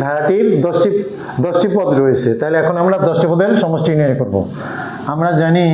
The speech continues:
আমরা জানি সমান্তর ধারার, ধারার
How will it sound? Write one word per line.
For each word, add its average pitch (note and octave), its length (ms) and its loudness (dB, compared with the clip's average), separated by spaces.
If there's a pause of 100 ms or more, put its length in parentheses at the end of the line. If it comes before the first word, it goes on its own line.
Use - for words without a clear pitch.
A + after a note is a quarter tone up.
(1700)
আমরা D#3+ 360 2 (2000)
জানি D#3 420 2 (1040)
সমান্তর D#3+ 840 0 (2250)
ধারার, D3+ 540 2 (2000)
ধারার D#3 400 0